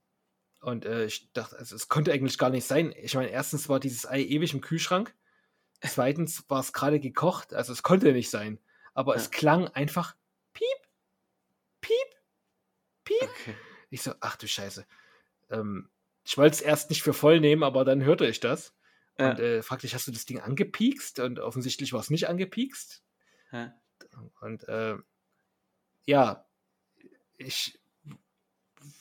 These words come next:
Speaker 1: hab dann Folgendes getan. Ich bin an die Biotonne und hab das Ei weggeschmissen.
Speaker 2: Verdammt, Sascha, was?
Speaker 1: Alter, <laughs> ich, äh, na, da ka-,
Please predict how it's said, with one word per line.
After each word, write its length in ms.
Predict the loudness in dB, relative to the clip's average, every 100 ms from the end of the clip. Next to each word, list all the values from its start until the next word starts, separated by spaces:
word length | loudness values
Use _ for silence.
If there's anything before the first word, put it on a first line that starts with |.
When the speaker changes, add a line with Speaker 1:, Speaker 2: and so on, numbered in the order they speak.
| -2
Speaker 1:
hab 220 | -2 4
dann 140 | 4
Folgendes 480 | 6 6 8 6 2
getan. 520 | 0 6 8 8 6
Ich 260 | 0 -4 -2
bin 140 | -2
an 120 | 0 2
die 100 | 2
Biotonne 560 | 4 4 4 4 4
und 100 | 6
hab 100 | 4
das 160 | 2 2
Ei 100 | 2
weggeschmissen. 600 | 2 2 -4 -6 -10 -16 _ _ _ _
Speaker 2:
Verdammt, 600 | 2 6 10 10 8 -2
Sascha, 500 | 2 4 4 2 6
was? 340 | 6 6 -4 -12 -16 -2
Speaker 1:
Alter, 240 | 2 2 0 -4
<laughs> 160 | -4
ich, 460 | -2 -2 -2 -6 -4
äh, 240 | -2 -4 -8 -18 _ _ _
na, 160 | 0 0 -2 -2
da 100 | 0
ka-, 200 | 0